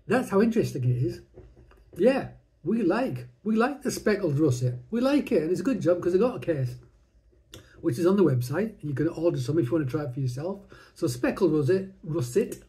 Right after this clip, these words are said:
unknown pear, perry from Ross and Y. We like, we like. So thank you for joining me in my office.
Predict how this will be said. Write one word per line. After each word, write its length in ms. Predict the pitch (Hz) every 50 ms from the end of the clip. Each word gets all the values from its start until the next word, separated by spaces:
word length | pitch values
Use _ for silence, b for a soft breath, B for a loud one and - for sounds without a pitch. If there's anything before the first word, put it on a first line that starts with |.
| -
unknown 600 | - 220 226 220 196 180 175 160 170 190 - - -
pear, 360 | - - 180 170 165 165 131 b b b b b b -
perry 440 | - - 208 196 196 196 196 202 202
from 380 | - - - 226 269 269 254 202
Ross 200 | 170 131 - -
and 140 | 143 135
Y. 380 | 135 135 139 147 170 190 190 190 b b b b b b b b b b
We 220 | 143 160 226 240
like, 440 | 214 196 190 185 185 185 - - - - - _ _ _ _ _ - 127
we 300 | 127 147 156 170 180 175 B B B B B -
like. 340 | 139 156 165 160 131 123 -
So 120 | - 151
thank 220 | 123 - 208 214 208
you 80 | 151
for 60 | 160
joining 260 | 151 165 160 156 147 143
me 100 | 151 131
in 80 | 131
my 140 | 131 131 147
office. 480 | 196 202 196 226 226 202 - - -